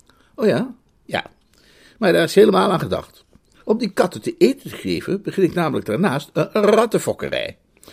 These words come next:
Ratten vermenigvuldigen zich vier keer zo snel als katten. Dus, als je met een miljoen ratten begint, heb je vier ratten per kat per dag, wat meer dan genoeg is.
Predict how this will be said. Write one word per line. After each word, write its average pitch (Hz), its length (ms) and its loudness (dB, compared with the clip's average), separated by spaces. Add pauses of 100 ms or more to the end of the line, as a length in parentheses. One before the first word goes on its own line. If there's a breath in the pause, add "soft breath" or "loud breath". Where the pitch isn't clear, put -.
(120 loud breath)
Ratten 175 440 0
vermenigvuldigen 101 800 -4
zich - 220 -14
vier 226 280 -6
keer 220 140 -8
zo 135 140 -8
snel 131 320 -4
als - 220 -12
katten. - 380 -6 (380 loud breath)
Dus, - 380 -2 (300 soft breath)
als 131 140 2
je 117 60 6
met 117 120 2
een 107 100 2
miljoen 220 320 4
ratten 185 260 2
begint, 254 420 -2 (340)
heb - 140 -6
je 165 140 -2
vier 226 260 0
ratten 202 260 2
per 190 160 -10
kat 180 240 -2
per 117 140 -6
dag, 165 360 0
wat - 140 -12 (100)
meer 202 360 0
dan 165 140 -2
genoeg 80 260 -10
is. - 260 -16